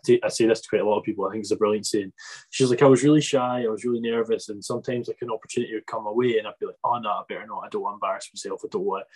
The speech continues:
you know, for whatever reason, yeah. And, uh, as I'm sure we've all done at some point. And, um,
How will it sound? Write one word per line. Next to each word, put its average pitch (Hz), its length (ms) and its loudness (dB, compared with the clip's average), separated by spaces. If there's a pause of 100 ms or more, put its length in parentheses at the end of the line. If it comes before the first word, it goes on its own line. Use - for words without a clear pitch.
(240)
you 123 80 4
know, 117 120 6
for 165 180 6
whatever 175 220 8
reason, 127 280 4
yeah. 104 100 -2 (500)
And, 120 160 2
uh, 120 100 4
as 143 120 6
I'm 127 80 2
sure 170 200 6
we've 127 100 6
all 131 140 2
done 139 180 -2
at 110 80 -16
some 123 180 -14
point. 92 200 -14 (160)
And, 117 280 -6
um, 113 320 -4